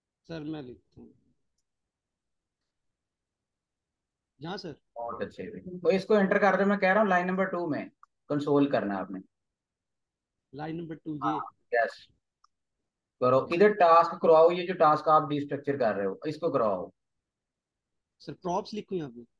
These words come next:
Speaker 2: और नहीं भाई, task ही direct लिखो, T capital कर दो, task
Speaker 1: अच्छा।
Speaker 2: जो ऊपर ले रहे हो आप।
Speaker 1: अच्छा, ठीक है सर।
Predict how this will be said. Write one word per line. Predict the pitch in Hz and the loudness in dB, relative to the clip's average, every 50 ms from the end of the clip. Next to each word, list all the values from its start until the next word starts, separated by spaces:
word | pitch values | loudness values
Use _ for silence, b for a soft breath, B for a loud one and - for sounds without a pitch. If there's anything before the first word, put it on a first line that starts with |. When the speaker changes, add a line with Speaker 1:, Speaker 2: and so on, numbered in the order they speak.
| _ _ _ _ _ _ _ - | _ _ _ _ _ _ _ -12
Speaker 2:
और | 120 117 | -10 -8
नहीं | 110 107 110 120 127 131 127 | -6 -4 -2 -2 0 0 0
भाई, | 131 | 0
task | 135 135 143 135 135 139 135 - | 0 2 2 4 4 4 2 0
ही | 160 156 | -2 0
direct | 143 147 147 143 - 151 | 2 2 2 0 0 -2
लिखो, | 147 139 143 - 127 123 - - _ _ _ _ _ _ _ _ _ - | -2 -2 -2 -2 -4 -6 -6 -10 _ _ _ _ _ _ _ _ _ -6
T | - 180 185 180 | -2 -2 0 2
capital | 185 170 - 160 156 165 170 | 2 2 2 2 0 0 0
कर | 156 147 123 110 - | 2 2 2 2 2
दो, | 104 98 95 98 _ _ _ _ _ _ _ _ _ - | -2 -6 -8 -8 _ _ _ _ _ _ _ _ _ 0
task | 143 135 135 139 135 - - | 2 4 6 4 4 2 -2
Speaker 1:
अच्छा। | 147 135 - - - 127 | -12 -16 -18 -12 -4 0
Speaker 2:
जो | 151 165 185 190 175 | 2 4 4 4 4
ऊपर | 165 180 180 175 | 2 2 0 2
ले | 170 151 131 | 2 0 2
रहे | 123 120 | 2 0
हो | 117 113 | 0 0
आप। | 104 95 92 - _ _ _ _ _ _ _ _ _ _ _ _ _ _ _ _ _ - | -2 -4 -6 -10 _ _ _ _ _ _ _ _ _ _ _ _ _ _ _ _ _ -16
Speaker 1:
अच्छा, | 165 - 185 | -12 -10 -10
ठीक | 170 - 175 175 165 151 | -10 -8 -8 -8 -8 -10
है | 143 | -12
सर। | - _ - - | -16 _ -20 -20